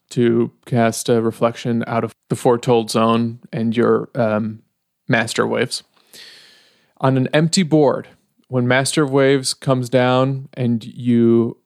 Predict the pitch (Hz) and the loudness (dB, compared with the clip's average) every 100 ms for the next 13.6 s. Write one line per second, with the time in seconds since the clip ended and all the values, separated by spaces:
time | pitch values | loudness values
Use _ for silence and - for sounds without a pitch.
0 | _ 123 - 127 - 196 208 _ _ _ | _ -4 0 -2 2 0 0 _ _ _
1 | _ _ _ _ _ _ - - - - | _ _ _ _ _ _ -20 -20 -18 -2
2 | 143 - 135 135 - - - _ 151 147 | -2 2 2 2 -2 -2 -4 _ 0 0
3 | 147 139 127 120 117 - 160 151 131 123 | 2 0 0 -2 -4 0 2 4 2 0
4 | 117 123 120 127 - _ _ _ _ 135 | 0 0 0 -4 -12 _ _ _ _ 0
5 | 139 135 - 120 110 120 - 123 117 120 | 0 -2 -2 -2 0 -2 -4 -2 -2 -4
6 | _ _ _ - 120 120 110 135 - 120 | _ _ _ -6 0 0 2 -2 0 2
7 | 117 - - 135 139 139 - - 117 117 | 0 0 -2 0 0 -6 -12 -4 0 2
8 | 117 123 - 117 113 - - 113 110 - | 0 -4 -6 -2 -2 -4 -6 -4 -4 -6
9 | 104 110 110 127 - - _ _ _ _ | -8 -8 -14 -12 -12 -12 _ _ _ _
10 | _ _ _ _ - - - 165 160 - | _ _ _ _ -18 -10 -2 0 0 -6
11 | - 156 - - 143 131 123 123 123 120 | -4 -4 -2 0 0 0 0 0 0 -4
12 | 120 139 127 123 117 117 120 117 - 120 | -4 -2 -2 0 0 0 -2 -4 -4 -6
13 | 120 117 113 117 131 | 0 -2 0 -4 -6